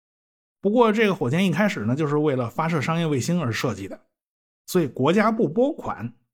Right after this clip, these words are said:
这是航天部门去找银行贷款，完成了长征二E的研制工作，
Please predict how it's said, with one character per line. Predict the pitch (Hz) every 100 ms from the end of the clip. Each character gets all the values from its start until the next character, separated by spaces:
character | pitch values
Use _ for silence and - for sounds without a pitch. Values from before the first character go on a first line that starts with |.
| -
这 | 214
是 | 180
航 | 156 - 196
天 | 208 233
部 | 226
门 | 135 110 143
去 | 175 220
找 | 113 107 101
银 | 117 170
行 | 220 160 202 214 _
贷 | 240 113
款， | - - 80 - _ _ -
完 | 117 143
成 | 147
了 | 139
长 | 120 127 127
征 | 143 156
二 | 156 117
E | 127
的 | 92
研 | 113 113 107
制 | 127
工 | 113 110
作， | 107